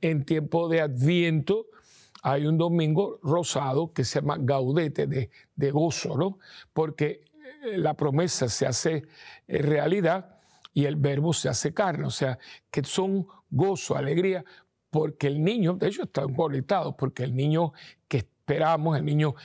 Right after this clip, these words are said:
que nos trae la vida, muere, eh, y, y resucita y nos da una nueva vida. O sea que todo esto, y por eso les he recomendado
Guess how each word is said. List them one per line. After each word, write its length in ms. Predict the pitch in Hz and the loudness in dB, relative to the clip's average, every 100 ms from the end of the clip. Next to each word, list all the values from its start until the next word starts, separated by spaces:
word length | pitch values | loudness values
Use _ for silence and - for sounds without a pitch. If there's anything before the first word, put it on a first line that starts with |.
| - - | -18 -4
que 120 | 143 | -2
nos 180 | 131 - | -2 -2
trae 260 | 151 143 | 0 0
la 160 | 135 143 | 2 2
vida, 420 | 175 175 170 165 - - - - | 2 2 0 -4 -16 -20 -20 -4
muere, 600 | 135 143 147 156 214 - _ _ | 2 4 2 -2 -4 -8 _ _
eh, 320 | - 143 139 - | -2 0 0 -2
y, 220 | 196 127 - | -4 -4 -2
y 100 | 156 | 0
resucita 680 | 151 131 143 - 214 175 139 | 0 -2 -4 -2 -2 0 -2
y 60 | |
nos 160 | 131 127 | 0 0
da 220 | 143 147 - - - - | 0 0 -6 -20 -20 -4
una 220 | 135 131 | 0 0
nueva 200 | 127 127 | 0 2
vida. 260 | 170 156 127 | 2 2 -2
O 40 | |
sea 260 | - 135 127 | 0 -2 0
que 200 | 147 110 - - - - | -2 -4 -16 -20 -20 -4
todo 240 | 151 147 | 0 0
esto, 200 | 175 - | -2 -2
y 40 | 214 | -2
por 220 | 180 147 | 0 -2
eso 300 | 127 175 - - - - | 0 -2 -4 -14 -20 -8
les 320 | - 143 131 | -2 0 2
he 20 | |
recomendado 920 | 135 160 143 131 120 127 175 156 185 | 0 0 0 2 2 2 2 0 -2